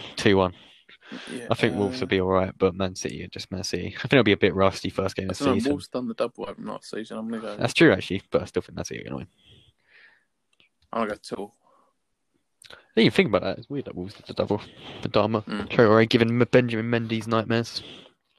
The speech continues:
Speaker 2: <laughs> Yeah, what I was trying to say, I nearly lost it. I saw a line down the screen of my computer. I
Speaker 1: Sure.
Speaker 2: thought it was correct. It was just the, like, uh, the way Apple,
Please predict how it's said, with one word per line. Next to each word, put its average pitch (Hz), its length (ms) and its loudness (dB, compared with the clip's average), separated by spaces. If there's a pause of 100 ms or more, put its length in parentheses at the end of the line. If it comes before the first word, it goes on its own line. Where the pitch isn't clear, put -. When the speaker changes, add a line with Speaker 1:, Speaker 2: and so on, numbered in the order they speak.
(200)
Speaker 2:
<laughs> - 80 -6 (1000)
Yeah, 107 240 -2 (140)
what 135 160 -2
I - 20 -4
was 101 80 -8
trying 113 380 -8
to - 60 -20
say, - 280 -14 (260)
I - 60 -8
nearly 110 260 -6
lost - 300 -16
it. - 100 -14 (440)
I - 60 -14
saw 117 220 -8
a - 140 -10
line 117 220 -4
down 107 240 -8
the 107 40 -20
screen 110 300 -12
of 117 60 -14
my 107 100 -12 (260)
computer. - 380 -12 (280)
I - 40 -10
Speaker 1:
Sure. 101 100 -2
Speaker 2:
thought 104 180 -4
it 71 60 -12
was - 120 -16
correct. - 460 -12 (220)
It 87 80 -4
was 101 100 -10
just - 260 -12
the, 107 120 -2 (380)
like, - 300 -12
uh, - 220 -6 (460)
the 110 80 -18
way 107 220 -4
Apple, - 320 -8